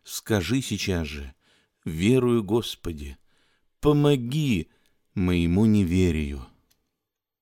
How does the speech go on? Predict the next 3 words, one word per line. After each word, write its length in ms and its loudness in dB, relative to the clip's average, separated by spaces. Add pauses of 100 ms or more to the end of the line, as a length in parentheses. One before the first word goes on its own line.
(640)
Относительно 1120 0 (240)
письменной 880 -2
исповеди. 800 -8